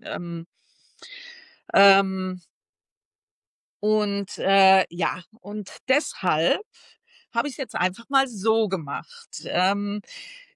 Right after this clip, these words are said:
dass ich mich auf das Honorarwerk der Illustratoren von der Illustratio-, Illustratorenorganisation, die ich auch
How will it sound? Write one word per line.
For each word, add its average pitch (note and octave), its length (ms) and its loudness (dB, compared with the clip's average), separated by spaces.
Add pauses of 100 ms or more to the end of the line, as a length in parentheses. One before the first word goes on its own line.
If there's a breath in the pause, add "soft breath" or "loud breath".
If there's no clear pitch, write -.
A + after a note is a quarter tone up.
(140)
dass G#3+ 320 2
ich - 240 -10
mich A3+ 480 -4
auf G3 180 0
das G3+ 200 -4
Honorarwerk F#3+ 680 2
der D3+ 140 -4
Illustratoren F#3+ 1080 -2
von G3 180 -10
der F3+ 140 -2
Illustratio-, F#3+ 560 -6 (240)
Illustratorenorganisation, A3 1700 0
die C4 140 0
ich A#3 120 -2
auch G#3+ 120 0